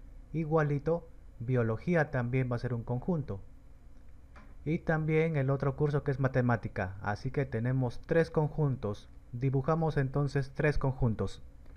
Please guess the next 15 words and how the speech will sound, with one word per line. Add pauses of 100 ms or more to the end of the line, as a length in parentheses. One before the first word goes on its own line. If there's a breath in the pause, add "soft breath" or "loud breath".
(480 loud breath)
Aquí
están
los
tres
conjuntos,
acá
va
a
estar
lenguaje,
aquí
va
a
estar
biología